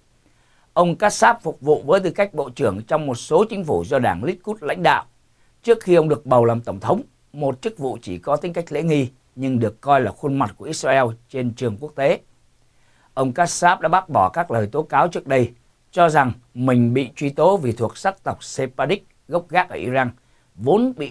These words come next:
coi không thuộc giai cấp thượng lưu. Ông Katsav rời khỏi phòng xử mà không có lời phát biểu gì với báo chí.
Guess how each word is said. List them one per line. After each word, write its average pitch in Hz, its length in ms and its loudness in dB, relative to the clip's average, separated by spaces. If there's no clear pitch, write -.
coi 139 240 2
không 170 340 -4
thuộc 117 240 -6
giai 131 160 0
cấp - 240 -4
thượng 123 160 -10
lưu. 123 200 2
Ông 143 180 -2
Katsav 170 400 2
rời 120 280 2
khỏi 87 180 -4
phòng 123 220 -4
xử 95 260 -2
mà 123 180 -2
không 170 360 -4
có 185 100 0
lời 143 160 4
phát - 300 -4
biểu 90 260 -6
gì 101 180 -4
với 123 120 -4
báo 139 140 0
chí. 147 280 -6